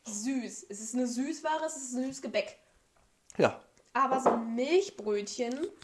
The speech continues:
Speaker 1: und so Zwieback, das ist ganz weird, weil am
Speaker 2: Ja.
Speaker 1: Anfang schmecken die nicht süß. Und dann kaust du da länger drauf rum und dann wird's süß. Und das
Speaker 2: Weniger kauen,
Speaker 1: find
Speaker 2: schneller
Speaker 1: ich
Speaker 2: runterschlucken.
Speaker 1: richtig widerlich.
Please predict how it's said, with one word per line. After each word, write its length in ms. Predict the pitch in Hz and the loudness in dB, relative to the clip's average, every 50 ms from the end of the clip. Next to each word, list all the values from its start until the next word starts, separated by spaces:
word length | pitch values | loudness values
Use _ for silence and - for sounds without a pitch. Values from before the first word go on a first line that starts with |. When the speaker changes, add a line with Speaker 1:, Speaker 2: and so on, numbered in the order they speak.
| - - - - - | -20 -20 -20 -16 -8
Speaker 1:
und 160 | - 285 262 226 | -6 -4 -2 -2
so 80 | 247 | -4
Zwieback, 1000 | 247 - - - - - - 254 269 370 392 370 330 - 220 208 - - - - - _ _ _ _ - - _ _ _ _ _ _ _ _ _ _ _ _ _ _ _ _ _ _ _ | -4 -4 -4 -4 -4 -4 -2 -4 -4 -2 -4 -2 0 2 2 2 2 -2 -6 -14 -16 _ _ _ _ -20 -20 _ _ _ _ _ _ _ _ _ _ _ _ _ _ _ _ _ _ _
das 160 | - 247 240 | -10 -8 -8
ist 160 | 240 247 - - | -8 -8 -6 -2
ganz 160 | 285 311 359 403 - - - | 0 2 2 0 0 -4 -6
weird, 300 | 320 285 247 220 214 220 | -4 -2 0 0 0 2
weil 160 | 226 226 240 | 2 2 2
am 60 | 247 | 2
Speaker 2:
Ja. 80 | - - | 0 2
Speaker 1:
Anfang 560 | - 330 392 466 - - - 302 277 320 359 403 403 | 4 4 4 2 0 -4 -4 -2 0 0 0 0 -2
schmecken 480 | - - - 302 285 370 370 - 494 480 427 359 | -4 -6 -4 0 0 0 0 0 -2 -2 -2 -2
die 120 | 269 254 | -4 -4
nicht 260 | 247 226 220 226 - - | -4 -4 -6 -8 -10 -12
süß. 460 | - 202 185 180 180 - - - - _ _ _ _ _ _ - | -10 -10 -10 -10 -10 -12 -14 -14 -16 _ _ _ _ _ _ -8
Und 80 | 262 277 | -6 -4
dann 160 | 277 269 254 | -2 -2 -4
kaust 300 | 254 - - 320 320 - | -2 -2 -2 -2 -2 -2
du 40 | 294 | 0
da 120 | 269 254 | 0 2
länger 640 | 247 247 247 262 269 285 320 359 415 480 453 403 381 - | 2 2 0 0 0 2 2 2 2 2 0 0 0 0
drauf 300 | - 269 269 269 - - | 0 0 0 0 0 -2
rum 120 | 339 381 | -2 -2
und 220 | 415 - 277 262 - | -2 -4 -6 -4 -2
dann 120 | 277 311 370 370 349 | 0 0 0 0 0
wird's 220 | 339 339 - - | -2 -4 -4 -2
süß. 300 | 254 269 262 233 226 - | -2 0 0 -2 -2 -6
Und 260 | - 240 226 240 - | -8 -8 -6 -2 4
das 80 | 277 294 | 8 8
Speaker 2:
Weniger 240 | 123 131 127 120 113 | 12 12 12 12 12
kauen, 320 | - - 131 123 120 113 | 10 10 12 12 12 12
Speaker 1:
find 60 | 110 | 10
Speaker 2:
schneller 180 | - 120 117 117 | 8 8 10 10
Speaker 1:
ich 40 | 117 | 10
Speaker 2:
runterschlucken. 600 | 127 120 113 - - - 110 - - 107 101 - - - - | 10 8 8 6 4 2 0 0 -2 -8 -10 -10 -16 -12 -6
Speaker 1:
richtig 640 | 247 302 339 349 - - - - 269 262 262 269 - 233 | -2 0 0 0 -2 -4 -10 -8 -6 -6 -6 -8 -10 -14
widerlich. 800 | 220 208 220 220 202 185 196 180 175 175 170 190 - - - | -14 -10 -8 -8 -4 -2 -2 -2 -2 -2 -4 -6 -8 -12 -16